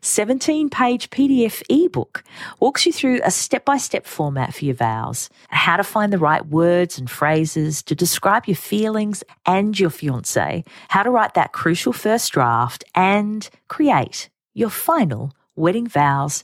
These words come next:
masterpiece. So if you don't know how or even where to start, if you've been Googling your little heart out, or if you've been calling them wedding vows, A E I O U, this ebook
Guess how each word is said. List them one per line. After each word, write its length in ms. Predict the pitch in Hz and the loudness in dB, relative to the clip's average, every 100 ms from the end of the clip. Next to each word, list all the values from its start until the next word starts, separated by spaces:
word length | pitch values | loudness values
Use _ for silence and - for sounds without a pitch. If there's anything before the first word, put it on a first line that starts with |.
| _ _ - | _ _ -12
masterpiece. 1000 | 123 120 104 - 123 - - - - - _ _ _ _ - - - - | -2 -2 -2 -6 -8 -10 -14 -8 -8 -8 _ _ _ _ -20 -20 -20 -12
So 140 | - 170 | -4 0
if 240 | 226 247 | 0 0
you 80 | 269 | 0
don't 300 | 269 269 262 | 2 0 0
know 220 | 233 233 | 0 0
how 520 | - 214 196 185 185 | 0 0 2 4 2
or 160 | - 165 | 2 0
even 400 | 202 233 247 202 | 0 0 0 0
where 280 | 170 208 214 | 2 2 2
to 80 | 214 | 0
start, 600 | - - 113 - - - _ _ _ - | -2 -4 -4 -4 -8 -12 _ _ _ -8
if 160 | 180 233 | -4 -2
you've 160 | 254 | 0
been 200 | 196 151 - | 0 -2 -2
Googling 460 | 151 180 202 196 170 | 0 2 2 2 2
your 120 | 127 | 0
little 360 | 131 180 202 | 0 0 2
heart 300 | 165 170 135 | 2 2 2
out, 340 | 113 - - - - - | 2 -2 -2 -8 -20 -6
or 160 | - 180 | 0 2
if 140 | 254 | 2
you've 120 | 339 - | 0 0
been 200 | 311 302 | -2 -4
calling 500 | - 214 208 202 190 | -4 -2 0 0 2
them 240 | 185 185 | 0 0
wedding 400 | 151 151 175 175 | 0 2 2 0
vows, 1040 | 160 - 131 143 147 127 - - - - - _ _ _ _ 156 | -2 0 2 4 4 2 0 -8 -10 -12 -12 _ _ _ _ 0
A 180 | 170 185 | 0 2
E 200 | 175 185 | 2 2
I 200 | 156 160 165 | 2 2 2
O 100 | 160 | 0
U, 500 | 160 151 160 175 185 _ _ _ - | 2 2 2 2 -2 _ _ _ -8
this 220 | 214 - | -4 0
ebook 520 | 277 269 123 113 - | 2 2 0 -4 -8